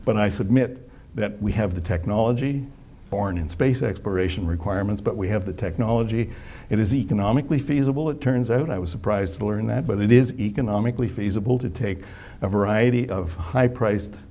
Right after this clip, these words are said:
perishable commodities like strawberries and, uh, red peppers and a few other things, uh, and, and grow them in a snowbank in, in Yellowknife rather than import them.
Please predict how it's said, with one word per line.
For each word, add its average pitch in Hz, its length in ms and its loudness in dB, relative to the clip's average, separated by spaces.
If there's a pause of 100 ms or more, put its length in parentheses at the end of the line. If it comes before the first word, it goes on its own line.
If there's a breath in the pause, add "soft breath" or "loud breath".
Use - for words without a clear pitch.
(560 loud breath)
perishable 123 480 4
commodities 90 680 -4
like 82 180 -2
strawberries 85 720 -2
and, 82 320 -6 (500 loud breath)
uh, 82 120 -6
red 87 240 0
peppers 92 460 -2
and 87 120 -2
a - 20 0
few 95 240 2
other 90 200 2
things, 82 560 -4
uh, 92 480 -4
and, 120 220 2
and 113 180 2
grow 127 200 4
them 113 140 -2
in 104 100 -6
a 104 40 -6
snowbank 107 520 -4
in, 110 300 -6
in 113 100 -4
Yellowknife 113 560 0
rather 90 320 -6
than 92 220 -6
import 98 400 -4
them. 87 200 -6